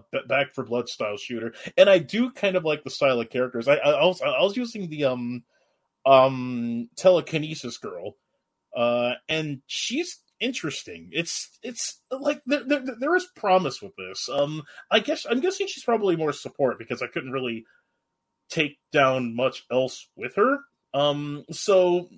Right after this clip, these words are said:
she's, she, she, she's probably good when teamed up with some of the other, uh, uh, combatants.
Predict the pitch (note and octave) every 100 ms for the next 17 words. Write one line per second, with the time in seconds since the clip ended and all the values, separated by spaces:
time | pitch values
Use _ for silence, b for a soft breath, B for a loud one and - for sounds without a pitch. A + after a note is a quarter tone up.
0 | - - - A#3+ A#3 - A#3 A#3 A3+ -
1 | C4 A#3+ B3 C4 B3 A3 E3 F3+ D#3 D3
2 | - D#3 C#3 C3 A#2+ C3+ A#2+ A#2 A2 G2+
3 | G2+ G2 _ b b b _ G#2+ G#2 G2
4 | F#2 F2+ - A2+ G2+ - F#2+ F#2+ E2 D#2+
5 | -